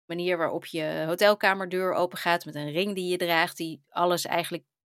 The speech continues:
van je meet de hele tijd. Die dus ook weet of je het koud hebt of niet. En, ehm, hoe je hartslag is, dat soort dingen. En de, de camera, de deur, hoe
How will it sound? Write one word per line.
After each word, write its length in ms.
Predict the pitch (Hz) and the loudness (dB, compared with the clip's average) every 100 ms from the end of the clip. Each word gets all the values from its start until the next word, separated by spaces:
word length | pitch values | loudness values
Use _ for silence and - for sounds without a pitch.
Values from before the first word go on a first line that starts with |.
| _ | _
van 200 | 175 165 | -2 -2
je 60 | 156 | -2
meet 400 | 160 160 196 - | 0 0 -2 -4
de 60 | 190 | -2
hele 280 | 180 180 | 0 -2
tijd. 240 | 170 160 180 | 2 0 0
Die 100 | 170 | -4
dus 140 | 156 | -6
ook 120 | 147 | -6
weet 200 | 151 147 | -4 -4
of 80 | - | -6
je 60 | 156 | -12
het 80 | - | -6
koud 280 | 165 185 | -6 -4
hebt 160 | 185 175 | -6 -8
of 120 | 180 | -10
niet. 280 | 175 180 202 | -8 -8 -8
En, 160 | - 160 - - - - - | -12 -12 -16 -18 -18 -20 -12
ehm, 320 | 151 147 151 151 - | -8 -6 -6 -10 -12
hoe 320 | - - 175 | -14 -10 -4
je 100 | 175 | -2
hartslag 440 | 143 185 - 190 190 | 0 0 2 0 0
is, 220 | 185 214 | 0 0
dat 180 | 170 165 | 0 0
soort 160 | 196 | -4
dingen. 220 | 185 196 240 - - - - | -4 -6 -8 -12 -20 -20 -14
En 500 | - 165 160 160 - _ | -2 -2 0 -4 -10 _
de, 340 | 156 151 147 143 | -8 -6 -4 -6
de 320 | 147 147 143 _ _ _ | -8 -8 -14 _ _ _
camera, 520 | 196 190 208 185 170 | 4 4 4 2 0
de 140 | 170 151 | -2 -2
deur, 300 | 180 185 190 190 _ _ _ _ _ _ _ _ _ _ _ _ | 0 4 2 0 _ _ _ _ _ _ _ _ _ _ _ _
hoe 100 | _ | _